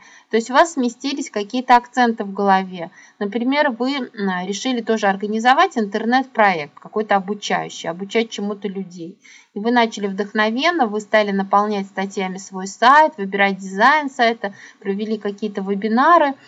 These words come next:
но потом у вас сместилось, э, всё в сферу денег. Вы решили сделать бизнес-проект на этом и стали концентрироваться только на зарабатывании денег.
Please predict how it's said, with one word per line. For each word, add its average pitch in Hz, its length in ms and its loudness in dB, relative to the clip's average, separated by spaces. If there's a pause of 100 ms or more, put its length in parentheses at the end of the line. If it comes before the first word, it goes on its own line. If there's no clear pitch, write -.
(180)
но 240 100 2
потом 262 340 4
у 226 40 0
вас 240 280 4
сместилось, 220 680 -4
э, 180 180 -4
всё 262 320 2
в - 80 -10
сферу 240 540 0
денег. 175 520 -8
Вы 208 100 -2
решили 220 380 -6
сделать 202 380 0
бизнес-проект 208 1400 -2
на 247 240 6
этом 202 280 -2
и 202 420 -2
стали 233 300 2
концентрироваться 202 800 -4
только 254 360 2
на 214 80 2
зарабатывании 196 760 2
денег. 180 400 -14